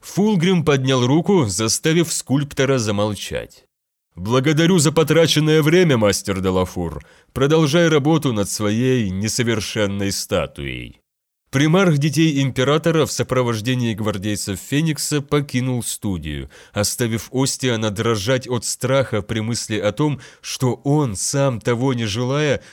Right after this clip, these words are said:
заглянул в душу Фулгрима. Остиан услышал, что к нему кто-то обращается,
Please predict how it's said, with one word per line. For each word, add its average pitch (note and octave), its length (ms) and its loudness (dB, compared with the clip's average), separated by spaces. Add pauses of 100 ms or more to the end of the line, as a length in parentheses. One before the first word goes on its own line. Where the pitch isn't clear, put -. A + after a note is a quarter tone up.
заглянул A#2+ 840 -2
в G2 160 -6
душу F#2 400 -6
Фулгрима. C2+ 800 -12 (680)
Остиан D#3 520 2
услышал, D#3+ 560 0
что C#3 220 -4
к - 80 -10
нему D3 260 0
кто-то C3 340 -2
обращается, E2+ 1080 -4